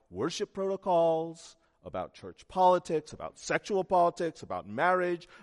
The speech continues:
about ethical living, has as its foundation our new identity as being one, body and soul,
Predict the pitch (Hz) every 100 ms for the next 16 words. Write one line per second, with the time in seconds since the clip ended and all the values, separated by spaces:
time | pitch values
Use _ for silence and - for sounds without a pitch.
0 | 107 113 120 - 160 - - 127 160 190
1 | 185 180 185 - _ _ _ _ - 240
2 | 262 262 - - _ _ - 190 240 208
3 | - 214 208 - 220 202 196 196 220 -
4 | 131 117 123 151 _ _ _ 151 160 151
5 | 160 185 233 233 233 151 185 156 185 202
6 | 170 123 117 127 - _ _ - 127 107
7 | 135 127 120 120 170 180 113 87 107 -
8 | _ _ _ _ - 190 208 220 214 208
9 | 196 - 185 156 113 85 95